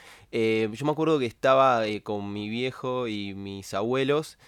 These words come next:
Yo estaba jugando a full, creo que tenía un Chewbacca, un Citripio, y estaban poniendo una película de fondo, era muy chico, y lo único que me acuerdo es que levanté la cabeza y vi un tipo colgado de una antena con una nave espacial abajo.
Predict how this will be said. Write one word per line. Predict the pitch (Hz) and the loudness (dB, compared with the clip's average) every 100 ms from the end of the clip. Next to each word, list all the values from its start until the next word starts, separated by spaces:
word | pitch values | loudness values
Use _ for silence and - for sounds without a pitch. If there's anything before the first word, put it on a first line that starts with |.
| _ | _
Yo | - | -6
estaba | 180 165 | -2 -2
jugando | 131 139 139 | -2 -2 -2
a | |
full, | 120 131 139 147 | -2 -2 -2 -2
creo | 135 143 | -4 -2
que | 131 | -2
tenía | 104 117 | -2 -6
un | 117 | -6
Chewbacca, | 113 104 113 123 120 120 110 | -6 -4 -2 -2 -2 -4 -2
un | 104 107 | -4 -8
Citripio, | - 98 120 120 120 117 117 - | -12 -8 -6 -4 -4 -4 -6 -8
y | 127 147 - _ _ | -10 -10 -12 _ _
estaban | - 185 170 | -2 -2 0
poniendo | 143 151 | 0 2
una | 139 117 | 2 0
película | 113 123 127 117 | -2 -2 -2 0
de | 107 | 0
fondo, | 117 120 117 | -2 -2 0
era | 113 | 0
muy | 113 117 | -2 -6
chico, | - 120 135 135 143 _ - - | -6 -6 0 -2 -2 _ -20 -10
y | 120 | 0
lo | 147 | 2
único | 185 165 | 4 4
que | |
me | 147 | 4
acuerdo | 131 156 | 2 2
es | 156 | 2
que | 117 | 2
levanté | 117 117 131 | 0 2 2
la | 139 | 2
cabeza | 131 120 127 127 143 143 | 4 2 2 2 4 4
y | 107 | 2
vi | 110 | -4
un | 120 120 | -2 -4
tipo | 123 123 135 | -6 -4 -2
colgado | 113 113 120 120 | 0 2 4 4
de | 117 | 2
una | 117 | 0
antena | 117 113 123 127 120 | -2 -2 -2 -2 -2
con | 107 | -4
una | 110 110 | -4 -4
nave | 110 | -4
espacial | - 98 - 107 | -4 -8 -4 -2
abajo. | 104 92 - - | 0 0 -4 -18